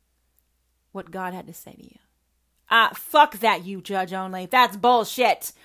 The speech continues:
Watch me work now. And then we killed this fucker. Not only him, a thief and a murderer as well. Because him just the same. He fucking blaspheming up in this bitch. It was a blasphemy. Do you hear what I say to you first, fucking family?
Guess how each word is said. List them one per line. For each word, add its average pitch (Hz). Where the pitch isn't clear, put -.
Watch 220
me 247
work 240
now. 220
And 220
then 220
we 214
killed 202
this 160
fucker. -
Not 220
only 311
him, 330
a 233
thief 254
and 233
a -
murderer 214
as 170
well. -
Because 226
him 415
just 196
the -
same. 220
He -
fucking 320
blaspheming 339
up 226
in 220
this 202
bitch. 220
It 339
was 330
a 349
blasphemy. 359
Do 294
you 330
hear 392
what 370
I 370
say 403
to 392
you 403
first, 403
fucking 415
family? 453